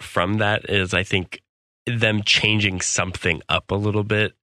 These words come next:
um, rather than sticking to the traditional, you fight gym leaders, you get your eight badges, you go to the tournament and do the thing. Um, it's a very formulaic thing, um,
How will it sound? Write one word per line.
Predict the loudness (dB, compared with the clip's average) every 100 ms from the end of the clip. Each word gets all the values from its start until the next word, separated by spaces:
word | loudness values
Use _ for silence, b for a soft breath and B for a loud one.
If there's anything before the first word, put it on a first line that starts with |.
| -4
um, | 0 2
rather | 2 0 0
than | -2
sticking | -4 -4 -4 -4
to | -4 -4 -2 -4 -6
the | -4 -2
traditional, | -2 -2 -2 -2 -2 0 -2 B B B B _ _ _ _
you | -2 -2
fight | 0 -2
gym | -2 -2 -2
leaders, | -4 -6 -6 -8 -6
you | -4 -4 -4 -8 -12 -12
get | -4 -2
your | -2 -2
eight | -4
badges, | -2 -4 -4 -6 -6
you | -10
go | -8 -8 -10 _
to | -4
the | -4
tournament | -4 -6 -6 -8 -10
and | -8 -8
do | -8 -10
the | -10 -10 _
thing. | -4 -4 -6 -10 -8
Um, | -2 -2 -2 -6 -14 _ -20 -20 -20 _
it's | -4 2
a | 0
very | 4 4 4 4
formulaic | 0 0 0 0 0 2 2 0 -8
thing, | -8 -6 -4 -4 -6 B B B
um, | 0 0 0 -2